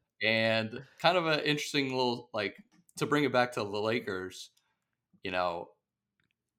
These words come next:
there are so many guards on this Lakers team, which is funny 'cause that's exactly a huge issue they had last season, but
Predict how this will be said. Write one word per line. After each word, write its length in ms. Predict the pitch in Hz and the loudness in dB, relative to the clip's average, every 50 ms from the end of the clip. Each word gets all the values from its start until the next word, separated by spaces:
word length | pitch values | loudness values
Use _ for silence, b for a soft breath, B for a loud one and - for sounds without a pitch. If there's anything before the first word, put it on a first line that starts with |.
| _ _ _ - | _ _ _ -10
there 200 | 123 110 131 156 | -2 2 2 4
are 60 | 170 | 4
so 260 | 151 - - 135 131 135 | 2 0 0 2 2 2
many 160 | 135 123 107 | 2 0 -2
guards 480 | - - 82 82 87 95 107 113 113 117 | -2 -2 0 0 2 2 0 -2 0 0
on 120 | 117 110 | -2 0
this 160 | 110 110 110 | -2 -4 -4
Lakers 240 | - 120 117 117 117 | -4 -4 -4 -4 -4
team, 220 | - 120 117 120 113 | -4 -4 -2 -2 -4
which 140 | 101 90 | -8 -10
is 100 | 90 - | -12 -12
funny 320 | - - 101 92 92 90 85 | -6 -4 -4 -4 -4 -6 -10
'cause 240 | - - 90 85 - | -12 -14 -14 -14 -12
that's 180 | 95 92 - | -14 -14 -14
exactly 680 | - - - - 92 85 82 - - 92 85 85 87 - - | -16 -14 -10 -6 -4 -4 -4 -6 -8 -8 -8 -8 -10 -8 -8
a 140 | 87 82 | -8 -8
huge 300 | 82 - 101 90 82 - | -8 -8 -10 -10 -10 -10
issue 280 | 87 82 80 - - 92 | -10 -10 -10 -8 -8 -8
they 120 | 82 87 | -6 -6
had 180 | 82 82 82 - | -6 -6 -6 -6
last 240 | 85 87 87 87 - | -6 -6 -6 -6 -6
season, 340 | 101 95 90 - - 98 95 | -8 -10 -10 -10 -12 -12 -12
but 280 | - - - - - | -10 -12 -12 -12 -14